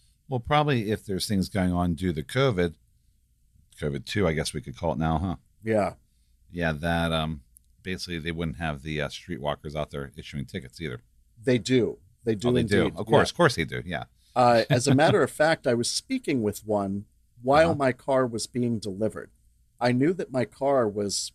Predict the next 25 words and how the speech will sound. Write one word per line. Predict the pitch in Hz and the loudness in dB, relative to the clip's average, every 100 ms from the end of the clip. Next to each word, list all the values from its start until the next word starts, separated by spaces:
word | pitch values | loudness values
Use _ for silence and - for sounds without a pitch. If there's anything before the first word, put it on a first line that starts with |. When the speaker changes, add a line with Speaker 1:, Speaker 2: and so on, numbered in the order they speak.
| 104 | -4
Speaker 2:
was | 104 95 - - - | -2 -2 -4 -6 -10
going | - 120 117 | -4 -2 -2
to | - | -6
be | 117 | -8
delivered | 107 104 110 98 - | -6 -4 -4 -6 -8
shortly, | - 113 113 98 92 | -2 -2 0 -4 -6
and | 90 | -8
I | 90 | -8
saw | - - 120 113 87 82 _ 101 | -6 -2 2 2 2 -4 _ -6
one | 110 107 | -4 -4
of | 87 | -6
the | 95 98 95 87 - _ - | -6 -4 -4 -8 -12 _ 0
parking | 127 - 113 | 0 0 -4
enforcement | 101 92 - 127 - 113 95 - | -4 -6 -4 -2 -2 -6 -8 -8
agents | 117 123 110 80 - - - _ _ _ _ _ | -4 -4 -4 -8 -6 -6 -6 _ _ _ _ _
outside. | 110 117 - - 120 110 85 | 0 0 0 0 2 2 0
So | - - | -4 -2
I | 101 95 | -2 -2
ran | 95 123 123 | -2 -2 0
out | 110 107 | 0 -2
and | 104 | -4
I | |
was | 101 | -6
like, | 107 101 | -8 -6
"Hey, | 135 135 131 | 0 2 0